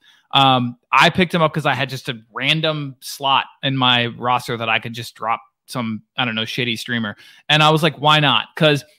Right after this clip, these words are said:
if Undav goes, if Undav starts, he's gonna kill it. And that's how I feel about a lot of these players today. So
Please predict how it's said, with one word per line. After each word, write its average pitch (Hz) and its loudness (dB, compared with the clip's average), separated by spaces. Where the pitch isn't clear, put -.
if 131 0
Undav 160 4
goes, 165 2
if 151 -8
Undav 160 0
starts, - -2
he's 139 -4
gonna 131 -2
kill 123 -4
it. 107 -6
And 143 0
that's 139 2
how 131 2
I 127 0
feel 131 -2
about 120 0
a 120 0
lot 117 0
of 117 -6
these 113 -8
players 110 -2
today. 98 -2
So 135 2